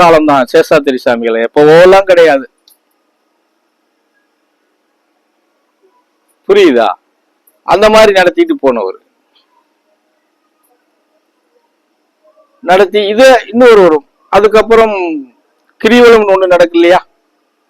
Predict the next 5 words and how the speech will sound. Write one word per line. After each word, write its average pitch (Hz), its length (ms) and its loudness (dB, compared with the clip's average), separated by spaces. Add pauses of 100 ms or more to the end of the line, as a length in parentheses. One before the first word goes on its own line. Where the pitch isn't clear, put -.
(1040)
இந்த 113 200 -4
கிரிவலங்கள்லாம் 180 720 2 (220)
ஆரம்பிச்ச 208 340 0
காலத்துலதான் 196 600 2
சேஷாத்திரி 175 480 2